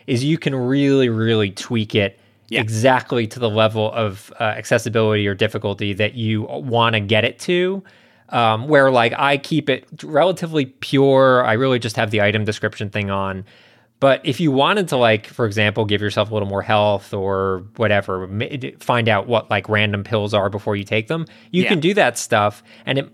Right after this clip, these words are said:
Speaker 1: it'll make the game a lot easier. But honestly, like,
Speaker 2: I
Speaker 1: it's
Speaker 2: would
Speaker 1: your
Speaker 2: not
Speaker 1: game. You
Speaker 2: recommend
Speaker 1: spent
Speaker 2: it.
Speaker 1: money on it, so
Speaker 2: Yeah.
Speaker 1: go ham.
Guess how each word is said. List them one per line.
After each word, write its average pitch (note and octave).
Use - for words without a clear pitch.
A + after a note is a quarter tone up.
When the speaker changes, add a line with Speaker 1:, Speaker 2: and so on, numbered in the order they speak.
Speaker 1:
it'll G3
make A3
the G3+
game F#3+
a -
lot C3+
easier. B2+
But B2
honestly, D3
like, G#2+
Speaker 2:
I C#3+
Speaker 1:
it's G2
Speaker 2:
would G2
Speaker 1:
your D3+
Speaker 2:
not -
Speaker 1:
game. F3+
You A2
Speaker 2:
recommend G2+
Speaker 1:
spent B2+
Speaker 2:
it. -
Speaker 1:
money C3
on F#2
it, -
so A#2+
Speaker 2:
Yeah. A2+
Speaker 1:
go B2
ham. C3